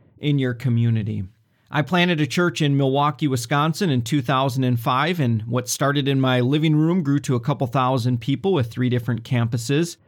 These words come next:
And during that time, our church planted churches, and I was involved in our regional and national church planting movement with a group called Converge. You'll hear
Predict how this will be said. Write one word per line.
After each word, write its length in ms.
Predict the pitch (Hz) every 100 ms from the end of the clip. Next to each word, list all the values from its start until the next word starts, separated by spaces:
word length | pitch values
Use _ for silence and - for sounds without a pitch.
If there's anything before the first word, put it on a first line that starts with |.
| _ _ _ _ _
And 120 | 170
during 240 | 151 196 214
that 480 | 196 175 - - 139
time, 320 | 180 175 170
our 400 | 151 156 156 147
church 460 | - 196 180 -
planted 640 | - - 175 208 208 160 123
churches, 640 | - 147 147 196 220 -
and 200 | - 131
I 100 | 127
was 180 | 131 117
involved 560 | 127 117 131 131 123 131
in 100 | 127
our 240 | 120 120
regional 640 | 117 127 135 139 131 131
and 100 | 123
national 500 | 120 131 135 147 131
church 300 | 120 143 123
planting 440 | - 165 196 180 135
movement 400 | 127 123 147 120
with 160 | 131
a 60 | 127
group 260 | 117 139 -
called 260 | 143 127
Converge. 640 | 123 123 127 143 202 190 - _ _ _ _
You'll 140 | - 123
hear 460 | 123 139 135 131